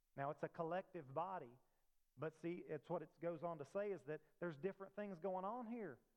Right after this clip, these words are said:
Do you know what part of the body that you are, so to speak? Does it, do you know what that translates? If you're the eyes, what does that mean? If you're the feet, what does that mean? Have you asked the Lord these things? These are things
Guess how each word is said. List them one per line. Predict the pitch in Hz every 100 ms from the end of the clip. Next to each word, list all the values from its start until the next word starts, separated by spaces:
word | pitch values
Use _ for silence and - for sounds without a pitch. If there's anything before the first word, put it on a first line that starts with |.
| _ -
Do | 156
you | 196
know | 214 214
what | 220 -
part | 214 214
of |
the | 202
body | 196 233 240
that | 170 -
you | 160 147
are, | 135 110 - - _ _ _ -
so | 151
to | 135
speak? | - - 123 -
Does | 147
it, | 190 - -
do |
you | 175
know | 208 202
what | 196
that | 185 - -
translates? | 214 208 - - 151 131 - - - _ -
If | 151
you're | 185 202
the | 190 -
eyes, | 202 180 127 120 139
what | 185
does | 185
that | 180 175 175
mean? | 196 143 107
If | 113
you're | 190
the | 175 156 -
feet, | 220 175 -
what | 156
does | 170
that | 170 165 165
mean? | 202 185 127 _ _ _ _ _ -
Have | 160 165
you | 185
asked | 190 196 208 - -
the |
Lord | 175 190 196 156
these | 160 -
things? | 151 127 120
These | 202 214
are | 240
things | 226 208